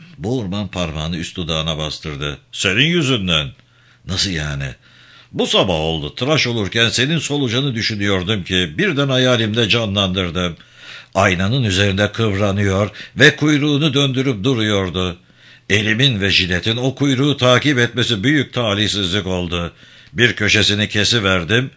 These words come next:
ve mecburen kalanını da bilim adına kurban ettim."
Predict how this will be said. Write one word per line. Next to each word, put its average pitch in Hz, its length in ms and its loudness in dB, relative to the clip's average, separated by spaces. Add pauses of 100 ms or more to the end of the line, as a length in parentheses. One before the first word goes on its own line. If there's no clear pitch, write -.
(140)
ve 92 100 2
mecburen 90 680 -2
kalanını 123 580 0
da 90 200 -2
bilim 151 260 2
adına 117 360 0
kurban 101 460 -2
ettim." 87 500 -4